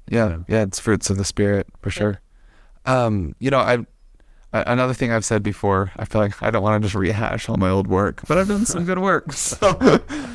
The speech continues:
Speaker 1: um,
Speaker 2: Please, Charlie, share it.
Speaker 1: dude, remember, I think it was on the, on this show, I said, I, you know, "I don't struggle with same-sex attraction. I struggle with other people struggling with same-sex attraction."
Speaker 2: Mm-hmm.
Speaker 1: And that's pretty much how I feel now.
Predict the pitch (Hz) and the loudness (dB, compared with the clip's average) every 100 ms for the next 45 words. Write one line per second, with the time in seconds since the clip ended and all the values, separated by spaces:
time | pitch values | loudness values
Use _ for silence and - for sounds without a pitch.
0 | - - - 151 147 123 151 120 101 80 | -16 -6 -2 0 0 0 0 0 0 0
1 | 76 113 85 73 - 160 147 135 170 185 | -2 -2 -2 -4 -4 -2 -2 -2 -2 0
2 | 180 147 185 165 147 135 131 120 110 - | 0 -2 -2 -4 -2 -2 0 0 -2 -4
3 | - 113 107 110 - 120 107 104 - 104 | -2 0 0 0 0 0 2 0 0 0
4 | 92 - - - 101 87 113 110 110 113 | 0 -4 -12 -8 -6 0 0 2 0 0
5 | 110 - 110 107 101 95 101 98 104 98 | -4 -2 0 2 0 0 0 0 -2 -2
6 | 98 - 101 - 95 92 - - - 107 | -4 -2 -2 0 -2 -2 -6 -6 -4 -2
7 | - 104 101 98 92 - 101 101 117 113 | 0 0 2 0 -2 -2 0 0 0 0
8 | 120 - 120 120 120 120 - 123 - - | 0 0 0 2 0 -2 -4 -4 -4 -4
9 | 127 127 127 147 147 - 85 76 76 - | -2 -2 -2 -2 -2 -6 -16 -18 -18 -20
10 | - 135 131 123 127 147 - - 220 110 | -4 -2 0 0 0 -2 -4 -2 2 2
11 | 101 - 120 - 110 107 95 80 | 2 0 -2 0 0 2 2 0